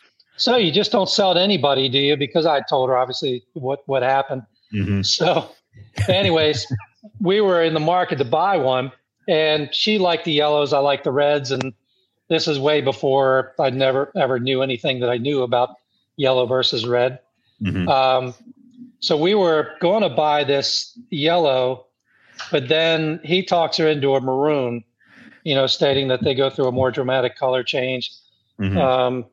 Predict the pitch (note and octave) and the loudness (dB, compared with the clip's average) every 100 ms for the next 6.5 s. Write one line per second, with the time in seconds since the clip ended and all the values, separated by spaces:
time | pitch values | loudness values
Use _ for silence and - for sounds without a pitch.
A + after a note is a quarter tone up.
0 | _ _ - E3 C3+ - E3 D#3 D3 D3 | _ _ -6 -4 -2 0 2 2 0 -2
1 | _ _ _ _ _ _ _ - E3+ E3 | _ _ _ _ _ _ _ -4 -2 -2
2 | - - - G#3+ G#3 D3+ - B2+ B2 A#2+ | -2 -2 0 0 0 -2 -2 -4 -2 -4
3 | A#2 _ _ _ _ _ _ - D3 E3 | -8 _ _ _ _ _ _ -6 -2 0
4 | F3+ E3+ D#3+ F#3+ G#3+ F#3+ - F3+ F3 F3 | 0 0 2 2 2 0 0 0 0 0
5 | C#3 C3+ B2 B2+ - D3 D#3 D#3+ E3+ F#3+ | 0 2 2 0 -4 -2 -2 -2 -2 0
6 | F#3 F3+ E3+ D#3 | 2 2 0 -2